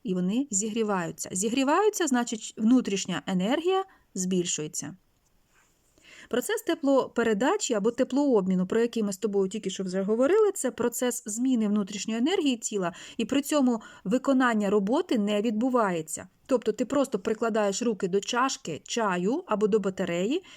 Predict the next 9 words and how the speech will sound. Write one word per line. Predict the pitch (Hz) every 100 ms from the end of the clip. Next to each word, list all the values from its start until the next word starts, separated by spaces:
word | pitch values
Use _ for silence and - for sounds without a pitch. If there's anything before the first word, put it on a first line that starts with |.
| -
і | 220
просто | 240 285 320 240
руки | 226 233 233
гріються. | 220 247 196 185 170 131 - - -
Або | 202 240
ти | 302 285 262 -
стоїш | - - 254 254 -
коло | - 220
багаття, | 185 196 233 254 - 370